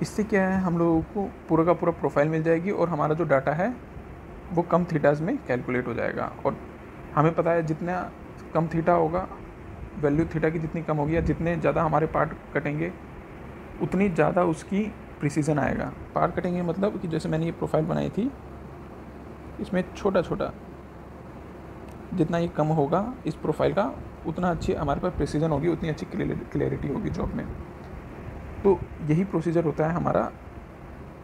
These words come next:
लीड थ्रू टीचिंग में, यानी कि हम एक रोबोटिक सिम्युलेटर की सहायता से मैनुअली या without मैनुअली किसी पाथ को ट्रेस कर लेते हैं और वो पाथ का डेटा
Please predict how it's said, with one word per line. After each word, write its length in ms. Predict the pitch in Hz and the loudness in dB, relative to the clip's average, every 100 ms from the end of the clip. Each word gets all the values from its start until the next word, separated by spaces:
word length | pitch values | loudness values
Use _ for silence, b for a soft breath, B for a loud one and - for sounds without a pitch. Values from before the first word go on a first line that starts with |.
| - - | -8 4
लीड 220 | 147 143 - | 6 6 4
थ्रू 140 | 175 | 0
टीचिंग 380 | 202 143 - - | 2 -2 -4 -6
में, 140 | - - - - - - - - - - - - | -6 -8 -14 -16 -16 -16 -14 -12 -12 -12 -8 -2
यानी 180 | 139 147 | 0 2
कि 120 | 170 | 2
हम 280 | 190 220 - - - - - - | 2 0 -4 -12 -14 -16 -6 -4
एक 140 | 160 - - | -4 -6 -6
रोबोटिक 420 | 175 143 151 160 | 0 2 4 2
सिम्युलेटर 480 | - 147 143 143 160 | 0 -2 0 2 2
की 140 | 160 156 | 0 0
सहायता 340 | 147 135 143 | -2 0 0
से 260 | 151 208 233 - - - - - - - - | 2 0 0 -8 -16 -14 -14 -14 -14 -12 -2
मैनुअली 580 | 180 135 143 151 190 226 - - - - - - - - - - - | 2 4 4 4 4 0 -6 -14 -16 -16 -16 -16 -16 -16 -16 -14 0
या 160 | 196 156 | 6 6
without 300 | 147 143 147 | 6 6 4
मैनुअली 500 | 156 143 143 151 202 226 - - - - | 2 0 2 2 0 -2 -10 -16 -18 -4
किसी 180 | 160 165 | 0 4
पाथ 160 | 165 | 4
को 160 | 156 175 | 2 0
ट्रेस 280 | 156 147 147 | 0 -2 0
कर 120 | 147 | 0
लेते 260 | 151 151 170 | 2 2 0
हैं 200 | 226 220 - - - - - - - | -2 -6 -10 -16 -16 -16 -16 -12 2
और 120 | 151 | 4
वो 320 | 147 151 156 - - - - - - - | 6 4 2 -4 -14 -16 -16 -16 -14 4
पाथ 200 | 151 151 | 6 6
का 340 | - 196 226 220 - - - - - | 2 0 0 -4 -12 -12 -12 -12 -6
डेटा 380 | 180 139 147 196 | 0 2 4 2